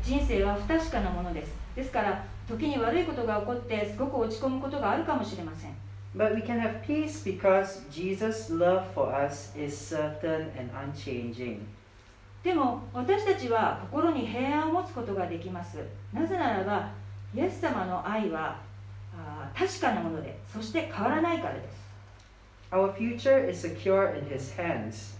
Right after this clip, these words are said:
Speaker 1: イエス様の御手の中で、私たちは先のことを何も心配しなくてよいのです。
Speaker 2: He proved to this, he proved,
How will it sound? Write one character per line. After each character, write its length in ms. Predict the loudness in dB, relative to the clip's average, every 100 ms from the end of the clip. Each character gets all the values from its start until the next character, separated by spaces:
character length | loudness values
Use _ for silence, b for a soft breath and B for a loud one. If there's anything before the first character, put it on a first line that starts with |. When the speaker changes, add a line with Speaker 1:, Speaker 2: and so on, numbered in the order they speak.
| -14 -14 -14 B B B B B -6
Speaker 1:
イ 100 | 4
エ 80 | 4
ス 80 | 6
様 180 | 6 6
の 120 | 2
御 120 | 2
手 120 | 4
の 100 | 6
中 260 | 6 4 2
で、 140 | 2
私 340 | 2 4 4 4
た 60 | -2
ち 120 | 2
は 120 | 0
先 240 | 0 2 4
の 100 | 4
こ 120 | 2
と 140 | 2
を 240 | 2 0 -4
何 240 | 0 2 4
も 100 | 2
心 220 | 2 2
配 200 | 2 2
し 80 | -2
な 100 | -2
く 100 | 2
て 60 |
よ 140 | 2 2
い 60 |
の 80 | -2
で 100 | -6
す。 160 | -10 -14 -16 -16 -16 -8
Speaker 2:
He 120 | -6
proved 420 | -2 2 2 0 0
to 140 | 2
this, 540 | 4 2 0 -10 -12 -16 -18 -12
he 260 | -6 -6
proved, 300 | 0 2 2